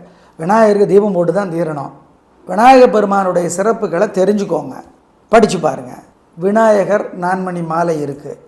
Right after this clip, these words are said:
பாரதியாருடைய கவிதைகளோட ஒரு பகுதி அது, படிச்சு பார்க்கலாம். அல்லது ஜெயமோகனுடைய வெண்முரசு புத்தகம் படிச்சு பார்க்கலாம். இதெல்லாம் பண்ணீங்கன்னா உங்க மேல இருக்கிற பொறாமை, வைத்தறிச்சல் இல்லாமற் போகும் உறுதி. குலதெய்வத்தை நினைச்சுக்கோங்க. விநாயகர் சதுர்த்தி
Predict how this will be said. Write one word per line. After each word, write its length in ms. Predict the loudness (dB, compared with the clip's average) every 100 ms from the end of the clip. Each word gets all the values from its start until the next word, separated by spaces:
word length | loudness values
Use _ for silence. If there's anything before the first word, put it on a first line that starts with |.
| _ _ -4
பாரதியாருடைய 680 | -2 -2 -2 -4 -4 -8 -6
கவிதைகளோட 520 | -6 -4 -4 -4 -4 -4
ஒரு 160 | -6
பகுதி 380 | -6 -8 -8 -10 -12
அது, 160 | -14 -18 _ _ _ _
படிச்சு 280 | 2 4 2
பார்க்கலாம். 420 | -2 -4 -8 -20 _ _ _ _
அல்லது 260 | 2 4 4
ஜெயமோகனுடைய 760 | 4 4 6 8 6 6 2 2
வெண்முரசு 500 | 0 2 2 0 -2
புத்தகம் 440 | -8 -4 -4 0
படிச்சு 300 | 0 -2 -4
பார்க்கலாம். 460 | -6 -6 -8 -14 -18 _ _ _ _
இதெல்லாம் 300 | -2 0 0
பண்ணீங்கன்னா 560 | 0 0 -2 -2 -4 -6 -8 -20 _ _ _ _
உங்க 160 | -4 0
மேல 220 | 4 6
இருக்கிற 260 | 6 4 0
பொறாமை, 400 | 2 2 2 2
வைத்தறிச்சல் 540 | 0 0 -2 -4 -4 -4
இல்லாமற் 440 | 0 0 0 -2
போகும் 280 | -2 -4 -4
உறுதி. 300 | -8 -10 -14 -20 _ _ _ 0
குலதெய்வத்தை 420 | 4 6 4 2
நினைச்சுக்கோங்க. 520 | -2 -4 -8 -14 -16 -20 _ _ -6
விநாயகர் 480 | 2 2 2 0
சதுர்த்தி 400 | -2 -4 -6 -6